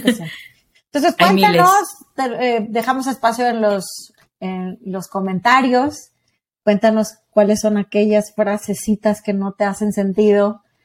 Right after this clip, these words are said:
Speaker 1: este, que te gustaría que igual y rebotemos. Eh, también tenemos un par de noticias, ¿no?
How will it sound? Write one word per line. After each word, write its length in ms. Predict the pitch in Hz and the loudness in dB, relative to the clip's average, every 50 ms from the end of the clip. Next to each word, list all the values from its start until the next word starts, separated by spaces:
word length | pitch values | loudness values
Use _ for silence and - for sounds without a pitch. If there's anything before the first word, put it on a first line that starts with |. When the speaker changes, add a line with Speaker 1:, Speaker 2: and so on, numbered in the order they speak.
| _ _ _ _ _ - | _ _ _ _ _ -4
Speaker 1:
este, 1000 | 180 175 175 175 - - - 175 175 170 175 170 170 170 165 - - - - _ _ _ _ | -4 -2 -2 -4 -8 -8 -8 -6 -4 -4 -2 -2 -4 -4 -6 -8 -10 -14 -16 _ _ _ _
que 100 | - 202 | -8 -2
te 140 | - 202 | 0 2
gustaría 560 | 196 208 214 202 - 214 220 220 226 226 220 220 | 2 2 2 2 2 2 2 4 4 4 4 2
que 160 | - 226 214 | 2 2 2
igual 440 | 202 196 196 196 202 202 196 208 208 | 4 2 2 2 0 0 2 2 2
y 260 | 208 202 185 160 - _ _ _ _ _ _ _ _ | 2 0 -2 -6 -10 _ _ _ _ _ _ _ _
rebotemos. 920 | 190 202 220 214 202 202 202 - 220 214 220 226 233 247 302 294 - - - _ _ _ _ _ _ _ _ _ _ _ | -4 0 2 2 2 2 2 2 2 2 2 2 0 0 -2 -4 -8 -12 -18 _ _ _ _ _ _ _ _ _ _ _
Eh, 580 | - 214 214 208 208 208 208 208 208 208 214 - _ | -4 -2 0 0 0 2 2 0 0 -2 -4 -4 _
también 280 | 240 226 240 294 285 | 0 0 2 2 2
tenemos 320 | 349 339 349 339 339 320 330 | 2 2 2 0 -2 -2 -2
un 100 | 294 262 | 0 2
par 160 | 311 302 294 | 2 2 2
de 120 | 285 285 | 2 0
noticias, 640 | 277 269 - - 320 320 320 - 220 190 208 269 392 427 - - - - - - _ _ _ _ _ _ _ _ _ _ | 0 -2 -2 -2 -2 -2 0 0 0 0 0 -2 -4 -6 -10 -14 -16 -18 -18 -20 _ _ _ _ _ _ _ _ _ _
¿no? 360 | 208 214 220 247 269 320 330 | -4 -4 -2 -2 -2 -4 -6